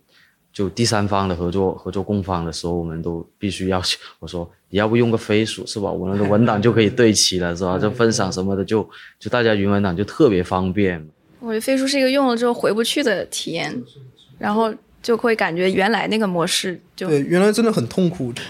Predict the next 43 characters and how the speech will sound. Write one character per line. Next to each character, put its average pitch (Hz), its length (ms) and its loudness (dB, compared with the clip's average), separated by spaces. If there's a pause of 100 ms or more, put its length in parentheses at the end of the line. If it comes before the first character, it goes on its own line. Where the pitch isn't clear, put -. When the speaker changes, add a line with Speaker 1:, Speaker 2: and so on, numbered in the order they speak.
Speaker 2:
就 180 80 2
是 170 80 2
你 151 60 4
知 143 60 2
道 160 80 2
我 156 60 2
们 147 100 4
以 143 60 4
前 123 160 0
的 151 80 4
合 147 160 2
作 139 140 4
逻 127 100 2
辑， 135 100 0
就 131 120 2
是 127 100 2
很 123 140 -4
多 131 80 2
时 139 100 2
候 131 180 0 (200)
拉 151 200 0
个 135 320 0 (340)
微 151 120 4
信 156 180 2
群， 123 440 -4 (140)
然 131 120 -2
后 139 60 2
在 139 60 2
微 151 140 4
信 165 200 2
群 131 240 2
里 139 100 4
面， 123 260 0 (680)
就 135 100 2
有 131 160 4
的 135 80 2
人 139 140 2
发 143 120 0
图 120 300 -8
片， 131 300 -2 (100)
有 131 140 0
的 123 80 2
人 127 260 0